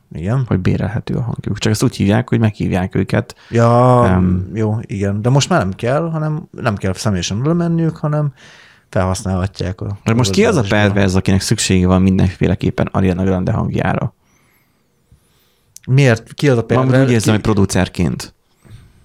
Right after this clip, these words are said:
Speaker 2: Mert vannak weboldalak, ahol, ö, tudsz, hú, ez nehezen indul ez a, ez a mondat.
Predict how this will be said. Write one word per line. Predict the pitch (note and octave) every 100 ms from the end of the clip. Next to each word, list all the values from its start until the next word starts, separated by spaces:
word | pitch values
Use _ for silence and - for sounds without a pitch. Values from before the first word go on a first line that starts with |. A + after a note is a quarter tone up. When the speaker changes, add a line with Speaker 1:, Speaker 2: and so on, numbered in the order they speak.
| _ _ _ _ _
Speaker 2:
Mert | A2 -
vannak | A#2 C3 C3
weboldalak, | G2 F#2 F#2+ F#2 G2 G#2+ - -
ahol, | - F#2+ F#2 F#2 F#2+
ö, | F#2+ F#2 F#2+ - _ _ _
tudsz, | C#3 A2+ - - - _ _ _ _ _
hú, | - A#2+ G2 -
ez | G2
nehezen | G#2 A2 G2 F#2
indul | F#2 F#2
ez | F#2
a, | F#2 F#2 F#2 -
ez | F#2+
a |
mondat. | F#2 F#2 F#2 G#2